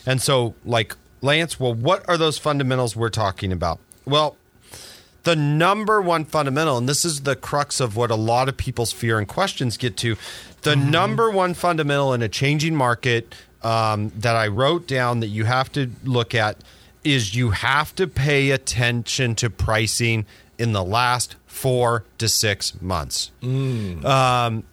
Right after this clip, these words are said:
Speaker 1: and so, and that is because there has been a lot of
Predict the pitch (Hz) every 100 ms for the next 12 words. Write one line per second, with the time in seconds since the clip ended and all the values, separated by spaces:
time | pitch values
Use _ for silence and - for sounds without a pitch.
0 | - 139 135 127 117 - 135 127 120 117
1 | - _ 120 120 117 131 143 170 - 147
2 | 135 127 123 - - - - 135 - -
3 | 190 208 135 117 139 - - - - -
4 | - - 151 156 151 147 113 101 139 135
5 | 123 113 120 143 165 208 - - 143 139
6 | 127